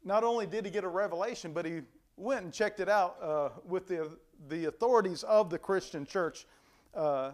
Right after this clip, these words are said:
as well. Uh, and it just verified that, uh, Jesus gave this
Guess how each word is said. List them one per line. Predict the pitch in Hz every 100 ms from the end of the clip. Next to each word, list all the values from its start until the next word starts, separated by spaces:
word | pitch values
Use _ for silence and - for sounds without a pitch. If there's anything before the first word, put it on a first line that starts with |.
| -
as | 175 156
well. | 165 247 170 117 - - -
Uh, | 170 151 160 - -
and | 156 151
it | 147
just | 175 147
verified | 117 202 254 - 151 131 127
that, | 147 -
uh, | - 127 - _ _ 139
Jesus | 107 226 285 175 156 147 - _
gave | 185 190 147
this | 180 160 -